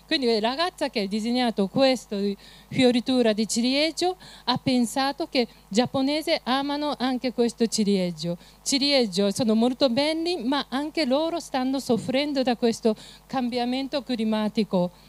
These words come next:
Alcuni, cioè, hanno, stanno soffrendo da, cioè, quello di inquinazio-, inquinamento. Quindi, eh, sta dicendo che noi dobbiamo anche fare attenzione per mantenere nostra bellissima questa fioritura di ciliegio.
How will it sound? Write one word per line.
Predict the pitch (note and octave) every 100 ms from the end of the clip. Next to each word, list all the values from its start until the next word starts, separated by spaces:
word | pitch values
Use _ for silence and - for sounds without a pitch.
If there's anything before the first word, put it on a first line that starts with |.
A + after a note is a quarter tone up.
| - -
Alcuni, | A#3 B3+ A#3+ C#4 D4+ D4+ D#4
cioè, | - C4 A#3+
hanno, | A#3+ A3+ A3 A3 G3+
stanno | - A#3+ A#3+
soffrendo | A3+ C4+ C4 C4 D4+ D#4 D4
da, | B3+
cioè, | - A3+ G#3 G#3 G#3+
quello | - A#3+ A3
di | A3
inquinazio-, | G#3+ G#3 A3 G#3 F#3+ - G#3+ G3+
inquinamento. | A#3 A3+ - G#3+ G#3 G3+ G3 F#3 F3+ F3 - - - -
Quindi, | D4 C#4+ E4 D#4 -
eh, | A3+ G#3 - -
sta | - - A#3
dicendo | A#3 B3+ D4 E4
che | C#4
noi | A#3+ A#3
dobbiamo | G3 G#3 B3 A#3
anche | G#3 A3
fare | A3 A3 G#3+
attenzione | F#3+ - A3 G#3+ - B3 C4+ D4 - -
per | - C4+ B3 G#3 -
mantenere | A#3 B3 B3+ A#3+ C4+ C#4+
nostra | A#3 A3+ A3+ G#3
bellissima | G3 G#3+ G#3+ B3 A#3+
questa | A3+ G#3 -
fioritura | G3+ G#3 F#3+ F#3+ - F#3+ G#3
di | G#3
ciliegio. | G3 G#3 F#3 F3 E3 D#3 D#3+ D#3+